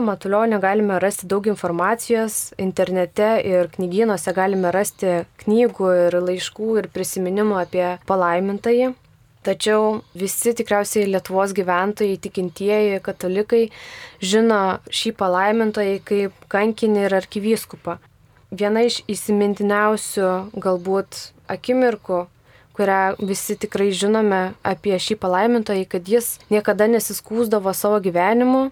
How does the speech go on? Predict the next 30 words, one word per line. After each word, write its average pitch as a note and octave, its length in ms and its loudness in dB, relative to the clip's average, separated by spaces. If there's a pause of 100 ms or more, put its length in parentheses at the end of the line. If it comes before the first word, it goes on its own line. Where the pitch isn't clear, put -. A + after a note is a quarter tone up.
ir G3 320 -4
visada G#3 480 0
buvo G#3 460 0 (140)
pilnas A3 440 0
vilties F#3+ 600 -2 (160)
visose F#3+ 500 -2
savo G3+ 340 0
gyvenimo F#3+ 540 -2
situacijose. F3+ 840 -6 (320)
Savo A#3 260 0
gyvenime G#3+ 720 2
jis G#3+ 240 0
buvo G#3+ 480 -2 (160)
ne G3+ 160 0
vieną A3 260 2
kartą G#3 320 -2
teistas A3 760 -2
ir F#3 260 -4
kalėjo G#3 560 0
pataisos F#3+ 540 -4
namuose. F3+ 540 -2 (260)
Dirbdamas A#3 560 2
lageriuose A3 560 0
niekuomet G3+ 640 -2
nesiskundė G#3 640 0
ir F#3 80 -4
dirbo G#3+ 320 2
pačius G#3 340 -6
sunkiausius G3 540 -4
darbus. E3+ 560 -6